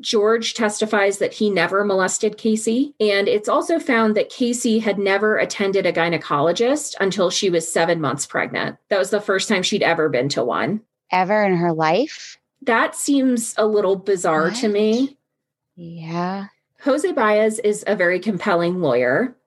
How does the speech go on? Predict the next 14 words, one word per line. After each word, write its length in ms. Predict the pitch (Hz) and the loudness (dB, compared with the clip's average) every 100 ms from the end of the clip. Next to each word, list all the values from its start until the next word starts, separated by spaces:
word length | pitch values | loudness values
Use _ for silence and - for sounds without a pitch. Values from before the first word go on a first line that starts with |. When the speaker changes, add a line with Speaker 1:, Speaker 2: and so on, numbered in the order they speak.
| _ | _
Speaker 1:
and 340 | 202 208 202 208 | 0 2 2 -2
he 480 | - 254 262 294 - | -2 0 2 2 0
is 140 | 226 | 0
able 280 | 202 196 196 | 0 0 -2
to 100 | 208 | -4
connect 440 | 196 202 170 170 | -4 0 0 -2
better 320 | 220 180 180 185 | -2 0 2 0
with 180 | 180 | 0
the 60 | 175 | -2
jury 580 | 175 190 180 202 269 320 | 0 0 2 2 0 0
than 200 | 208 190 | 0 -2
the 80 | 175 | -2
prosecution 680 | 151 147 127 - 117 - - | -2 -4 -6 -6 -4 -4 -4
is. 340 | 76 - - | -6 -6 -10